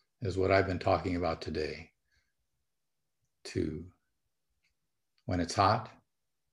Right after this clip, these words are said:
become the heat. When it's cold, become the cold. When the knee is painful, become the painful knee. When you are sitting in great joy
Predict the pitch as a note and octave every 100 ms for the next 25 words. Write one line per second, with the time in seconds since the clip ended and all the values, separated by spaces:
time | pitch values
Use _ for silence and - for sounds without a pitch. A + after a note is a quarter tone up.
0 | _ _ _ _ _ _ _ _ _ _
1 | - F#2+ F2 D#2+ D#2 C#2+ - - - _
2 | _ _ F2 E2 - - G#2 G2+ F#2+ F#2
3 | - F#2 E2+ E2 - E2 D#2 - - _
4 | _ _ _ _ _ _ _ - F2+ E2+
5 | F2 G#2 A2 G#2 - G#2+ G#2+ G#2 G#2 G2+
6 | G2 F#2+ - G2 F#2 F2 - F2+ F2 -
7 | F2 E2 D2+ - _ _ _ _ _ _
8 | _ _ _ _ _ _ _ _ _ _
9 | _ _ _ _ _ G2 F#2 F2+ F2 F2
10 | F2 E2+ F2 F2 F#2 G#2 - - _ _
11 | - - G2 F#2+ F2+ F2 E2 F#2+ F2 F#2
12 | G2+ G2 F#2+ F#2+ F#2 -